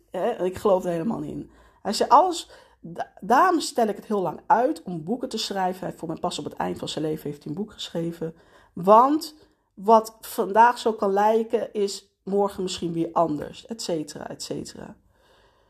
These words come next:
Dus toen dacht ik van, precies.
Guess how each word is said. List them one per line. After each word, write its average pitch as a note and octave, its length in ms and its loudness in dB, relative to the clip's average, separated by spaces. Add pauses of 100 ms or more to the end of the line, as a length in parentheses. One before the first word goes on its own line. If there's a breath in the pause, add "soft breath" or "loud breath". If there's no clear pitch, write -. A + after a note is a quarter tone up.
(420)
Dus B3+ 220 4
toen D#4+ 160 6
dacht E4 260 4
ik D4+ 120 -4
van, B3 440 0 (540)
precies. - 840 -4